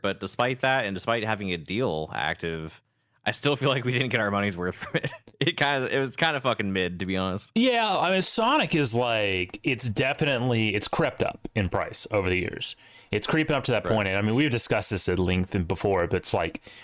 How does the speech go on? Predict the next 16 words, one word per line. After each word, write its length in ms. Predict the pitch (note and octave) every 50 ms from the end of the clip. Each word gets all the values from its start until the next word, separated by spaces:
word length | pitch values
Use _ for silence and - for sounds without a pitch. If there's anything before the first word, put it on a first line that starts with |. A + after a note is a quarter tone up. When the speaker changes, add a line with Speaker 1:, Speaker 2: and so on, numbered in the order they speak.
| - - -
Speaker 2:
we're, 160 | G#2+ A2+ A#2
we're 300 | F2+ A2+ A2 A2+ A2+ G#2+ F#2
quickly 400 | - - - C3 B2 C#3 C3+ A2+
getting 240 | G#2+ A#2+ G#2+ A2
to 40 | G#2 F#2+
that 180 | G2 - -
point 200 | - G#2+ G#2+ G2
where 120 | F#2 F#2 F#2
there's, 180 | F#2 F2 -
like, 140 | G2 F2+ -
there's 160 | - G2 F2+
no 140 | G#2+ A2 A2
discernible 520 | F#2 - - - A2 G2+ G2+ G2 F2 F#2
difference 400 | E2 - - - - G2+ F#2 F2
between, 420 | - - F#2 - - G2 F#2 F2 F2
like, 320 | E2+ E2+ E2+ - - -